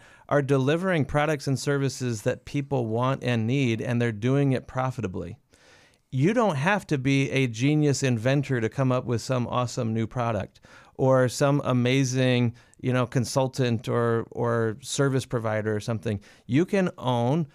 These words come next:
a piece of those businesses, and because of that, you can benefit from the effects of compounding growth over time.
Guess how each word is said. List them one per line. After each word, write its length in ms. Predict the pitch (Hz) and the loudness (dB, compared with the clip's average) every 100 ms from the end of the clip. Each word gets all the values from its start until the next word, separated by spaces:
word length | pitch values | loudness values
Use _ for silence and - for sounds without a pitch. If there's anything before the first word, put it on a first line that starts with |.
| _ _ - | _ _ -2
a 120 | 131 | -2
piece 460 | - - 185 143 143 | -2 -2 -2 0 0
of 140 | 131 | 0
those 200 | 127 120 | 2 0
businesses, 800 | 117 160 175 127 - 110 107 113 | 0 -2 0 -2 -2 -4 -4 -4
and 220 | - 127 120 | -4 -2 -2
because 400 | 127 - 208 196 | -4 -2 -2 -2
of 140 | 117 | -2
that, 320 | 104 104 127 - - - | -2 -2 -4 -8 -20 -2
you 120 | 135 | 0
can 200 | 139 139 | 2 2
benefit 680 | 110 143 180 143 131 123 - | 2 2 2 0 0 0 -2
from 380 | - 135 135 127 | -2 0 2 2
the 100 | 127 | 2
effects 540 | 113 - 135 131 - | 0 -2 -2 -2 -2
of 180 | 127 - | -4 -4
compounding 800 | - 135 127 120 127 117 117 98 | -4 0 0 0 0 2 0 0
growth 360 | 104 101 104 | 0 0 -2
over 220 | 113 90 92 | -4 -6 -6
time. 340 | 101 90 | -8 -8